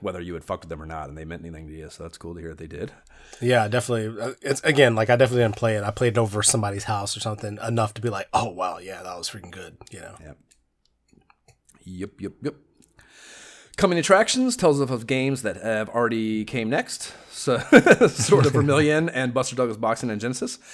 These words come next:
Speaker 1: Paperboy on S M S. So there's nothing new there, even though they're telling us about it as something coming down the pipe.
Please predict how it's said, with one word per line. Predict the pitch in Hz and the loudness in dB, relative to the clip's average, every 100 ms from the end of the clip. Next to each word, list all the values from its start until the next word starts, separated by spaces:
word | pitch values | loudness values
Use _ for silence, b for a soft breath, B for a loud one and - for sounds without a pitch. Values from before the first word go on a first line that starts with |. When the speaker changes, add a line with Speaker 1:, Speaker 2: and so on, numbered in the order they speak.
| B B | B B
Speaker 1:
Paperboy | - 110 101 101 104 | -6 -6 -2 -2 0
on | 90 98 | -4 -6
S | 101 | -8
M | 95 | -6
S. | 113 190 - - B B B B | -6 -6 -12 -18 B B B B
So | - 85 | -18 -14
there's | 87 87 | -12 -12
nothing | 92 92 82 87 | -10 -10 -8 -8
new | 90 | -6
there, | 92 107 | -2 -2
even | 90 92 | -2 -6
though | 90 92 | -8 -8
they're | 90 87 _ _ | -8 -8 _ _
telling | - 95 92 | -10 -8 -8
us | - | -4
about | 98 104 | -2 -2
it | - | -4
as | 95 95 | -6 -6
something | - 107 98 | -6 -10 -10
coming | - 107 | -8 -6
down | 98 | -6
the | 95 | -4
pipe. | 127 143 | -2 -2